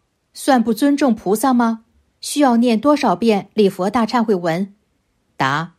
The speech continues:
没有关系，跟菩萨说一下就可以了。这么小的孩子不算的，小孩子贪玩是天性，抓到之后让孩子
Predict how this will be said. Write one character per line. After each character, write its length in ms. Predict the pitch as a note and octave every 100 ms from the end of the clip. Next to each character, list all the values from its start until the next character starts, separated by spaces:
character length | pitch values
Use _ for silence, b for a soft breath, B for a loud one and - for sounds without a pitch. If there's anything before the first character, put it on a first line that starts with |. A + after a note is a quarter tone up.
| _ _
没 120 | F3+
有 140 | G#3+ E3
关 280 | G#3+ G#3+
系， 340 | A3+ - B2+ _ _ _ _ _
跟 220 | - G3 G3
菩 180 | F#3
萨 140 | F#3+ F3+
说 280 | - A3+ A3
一 60 |
下 380 | E3 G3 D3+ A2+
就 200 | - G3+
可 300 | E3+ - D3+
以 140 | F#3 E3
了。 240 | C3 A2 _ _ _ _ _ _ _ _ _
这 120 | -
么 120 | G#3 F#3
小 220 | - D3+
的 120 | C#3+
孩 260 | - C#3+ E3+
子 200 | F3 D#3
不 140 | D#3+
算 360 | E3 C4 A3+ D#3+
的， 220 | C#3+ - _ _ _ _ _
小 280 | - - E3+
孩 180 | D3 E3+
子 140 | F3+
贪 320 | E3+ F#3+ F#3+
玩 300 | D#3 C#3 D#3
是 160 | F3 G3
天 300 | E3+ G#3+ G3+
性， 320 | G#3 G#3 C3+ _ _ _ _ _ _
抓 200 | - F#3
到 180 | F3+ E3+
之 160 | D#3+ F3+
后 380 | - D#3+ C#3 _ _ _ _
让 220 | - A3+ F#3+
孩 300 | - C#3+ F#3
子 280 | F#3 D3